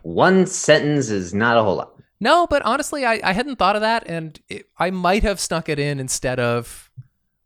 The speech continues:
Speaker 2: oh, well, I know who, but <laughs>
Speaker 1: <laughs> Uh, this one was the easiest one for me of all of them.
Speaker 2: Okay.
Speaker 1: Uh,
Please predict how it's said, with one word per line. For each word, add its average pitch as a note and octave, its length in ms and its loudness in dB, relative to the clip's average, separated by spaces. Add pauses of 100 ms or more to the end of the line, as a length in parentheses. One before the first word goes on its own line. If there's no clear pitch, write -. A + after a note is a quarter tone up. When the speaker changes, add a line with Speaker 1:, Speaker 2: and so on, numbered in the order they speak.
(360)
Speaker 2:
oh, - 480 -4
well, F#3+ 220 4
I F3 140 6
know C3+ 200 0
who, G#2+ 300 -6 (120)
but B2 240 -4 (380)
<laughs> - 80 -2
Speaker 1:
<laughs> F#4 1400 4 (100)
Uh, E3 320 8 (140)
this A3+ 240 4
one G3+ 180 6
was E3 140 4
the D#3 200 -2
easiest C3+ 360 6
one G2+ 180 0
for G2+ 120 -4
me E2 140 -4
of D#2+ 100 -2
all D#2+ 180 0
of C#2 120 -12
them. E2 300 -16
Speaker 2:
Okay. F3+ 300 2
Speaker 1:
Uh, - 300 -4